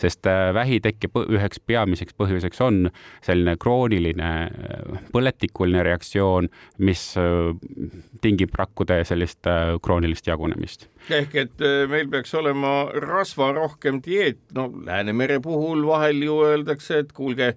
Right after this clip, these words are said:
Speaker 2: mereline ökosüsteem on hästi saastunud, sealt võib midagi muud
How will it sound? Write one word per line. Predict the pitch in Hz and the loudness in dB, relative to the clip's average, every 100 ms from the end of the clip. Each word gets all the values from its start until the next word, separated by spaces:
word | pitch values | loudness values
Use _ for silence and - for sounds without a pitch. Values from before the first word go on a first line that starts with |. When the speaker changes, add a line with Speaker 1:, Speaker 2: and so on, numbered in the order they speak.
| - | -2
Speaker 2:
mereline | 107 120 143 139 127 123 123 127 139 | 2 4 4 2 0 2 2 0 -2
ökosüsteem | 139 117 120 - 160 143 123 | -2 -6 -6 -6 0 0 0
on | 127 123 123 | -2 -4 -2
hästi | 139 135 123 | -4 -6 -8
saastunud, | - 180 123 - 131 120 120 | -2 0 0 -4 -6 -6 -6
sealt | - 120 120 - | -6 -8 -6 -6
võib | 117 | -6
midagi | 131 131 123 | -4 -4 -4
muud | 170 156 | -6 -6